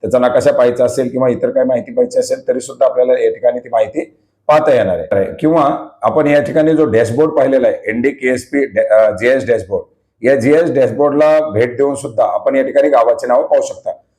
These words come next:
आता या ठिकाणी पाहू शकता आपण जीआयएस डॅशबोर्डवरती आल्यानंतर आपल्याला डायरेक्टली एक मॅप दाखवलेला आहे. याच्यामध्ये समाविष्ट असलेले जे जिल्हे आहेत त्या जिल्ह्याची नावं याच्यामध्ये देण्यात आलेली आहेत.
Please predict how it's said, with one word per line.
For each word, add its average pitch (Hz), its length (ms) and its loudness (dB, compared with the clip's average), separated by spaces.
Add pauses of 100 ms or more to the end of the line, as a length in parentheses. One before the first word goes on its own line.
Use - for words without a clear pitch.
(120)
आता 120 140 2
या 151 80 4
ठिकाणी 156 240 2
पाहू 151 160 2
शकता 156 260 -2
आपण 151 240 0
जीआयएस 123 360 -2
डॅशबोर्डवरती 139 640 0
आल्यानंतर 131 580 0 (400)
आपल्याला 151 360 2
डायरेक्टली 147 420 2
एक 156 100 -4 (120)
मॅप 120 220 2
दाखवलेला 120 420 0
आहे. - 140 -2
याच्यामध्ये 139 340 -2
समाविष्ट 151 480 0
असलेले 139 380 0
जे 131 140 -4
जिल्हे 120 300 0
आहेत 110 140 0 (540)
त्या 135 80 2
जिल्ह्याची 135 440 2
नावं 139 300 4
याच्यामध्ये 127 520 -2 (140)
देण्यात 127 320 0
आलेली 110 260 2
आहेत. 104 100 0